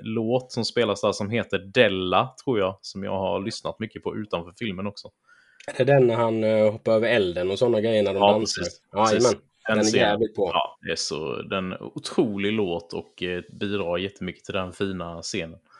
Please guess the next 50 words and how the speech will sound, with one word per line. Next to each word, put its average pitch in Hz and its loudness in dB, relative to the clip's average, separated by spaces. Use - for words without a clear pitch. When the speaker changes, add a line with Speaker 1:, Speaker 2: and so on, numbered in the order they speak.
Speaker 2:
Ja, 110 0
och 117 -8
den 113 0
passar 117 -2
jäkligt 123 -2
bra 110 2
in 104 0
i 110 2
både, 110 -2
som 117 -2
du 107 -2
säger, 107 4
scenen 95 0
och 101 -2
i 104 -4
filmen 90 -4
faktiskt. - -8
Speaker 1:
Ja, 107 4
ja, 104 0
men 113 2
det 117 10
är 107 12
ju 101 2
lite 98 -2
så 113 4
här 110 8
kongas 95 -2
och 92 -4
bongotrummor 92 -6
och 87 -10
så - -4
här, 92 0
så 110 4
Speaker 2:
Ja. 113 4
Speaker 1:
den 113 0
känns - -8
ju 90 -14
väldigt 98 -2
djungel-, 98 -2
<laughs> - -4
sound 98 4
Speaker 2:
Ja, 123 6
Speaker 1:
så, 123 -2
eller 87 -4
Speaker 2:
ja, 104 -6
Speaker 1:
vad 117 2
man 101 0
ska 120 -2
säga. 107 0
Speaker 2:
precis. - -4